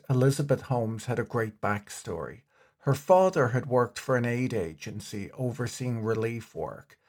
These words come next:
and Elizabeth claimed that she had been brought up wanting to change the world for the better. At the age of nineteen, she came up with an idea that she believed could change the world.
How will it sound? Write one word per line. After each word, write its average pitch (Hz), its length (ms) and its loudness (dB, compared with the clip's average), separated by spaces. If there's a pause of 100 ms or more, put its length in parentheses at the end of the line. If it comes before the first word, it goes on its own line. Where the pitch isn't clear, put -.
(200)
and 123 140 4
Elizabeth 156 640 2
claimed 143 440 2
that 104 120 -4
she - 160 -4
had 117 160 -4
been 113 160 -2
brought 127 400 4
up 107 240 0
wanting 120 540 -4
to - 100 -12
change 127 540 -2
the 120 80 -4
world 107 440 0
for - 200 -10
the 107 120 -8
better. 104 520 -8 (440)
At - 220 -2
the 143 140 8
age 202 280 6
of 202 160 -2
nineteen, 147 680 2
she - 180 -4
came 135 340 2
up 120 220 -2
with 117 100 0
an 113 100 -2
idea 113 600 -2
that 110 200 -10
she - 140 -6
believed 110 560 -4
could 117 220 -4
change 131 480 0
the 123 80 -2
world. 110 560 0